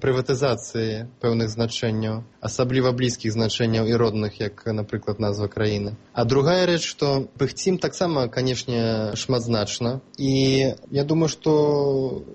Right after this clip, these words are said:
назва ўдалая, таму што мы змяняем стэрэатып. Нават калі камусьці гэта асацыюецца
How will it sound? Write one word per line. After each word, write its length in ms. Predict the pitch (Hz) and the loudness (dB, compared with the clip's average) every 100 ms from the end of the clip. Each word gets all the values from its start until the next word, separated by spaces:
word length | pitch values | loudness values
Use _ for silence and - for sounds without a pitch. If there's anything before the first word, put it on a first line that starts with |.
| - - | -20 -6
назва 400 | 147 147 135 143 | 0 0 2 0
ўдалая, 260 | 151 175 147 | 2 2 2
таму 300 | 139 139 135 | 0 -2 -4
што 180 | - 143 | -4 0
мы 160 | 139 | 0
змяняем 400 | 131 139 139 127 | 0 0 2 0
стэрэатып. 720 | 123 - 127 135 - 117 - | -2 -2 0 0 -2 -4 -4
Нават 380 | 127 131 139 131 | -4 0 0 -2
калі 320 | - 131 131 | -2 0 -2
камусьці 560 | 120 131 135 131 - 123 | -2 -2 -2 -2 -2 -2
гэта 240 | 127 127 | 0 -2
асацыюецца 800 | 120 120 135 135 135 - 135 127 | -2 -6 0 2 0 -2 -4 -4